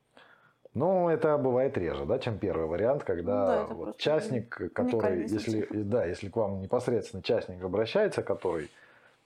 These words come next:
Speaker 1: свое дело делает, то, скорее всего, он будет вас торопить. То есть там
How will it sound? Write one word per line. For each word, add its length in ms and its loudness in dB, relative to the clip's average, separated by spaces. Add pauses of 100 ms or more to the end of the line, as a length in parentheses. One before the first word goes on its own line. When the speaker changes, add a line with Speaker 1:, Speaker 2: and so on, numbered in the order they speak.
(160)
Speaker 1:
свое 600 0 (300)
дело 340 0
делает, 500 0 (140)
то, 320 2
скорее 340 0
всего, 260 -2
он 120 -2
будет 240 0
вас 160 0
торопить. 420 -2 (160)
То 100 -8
есть 160 -10
там 540 -2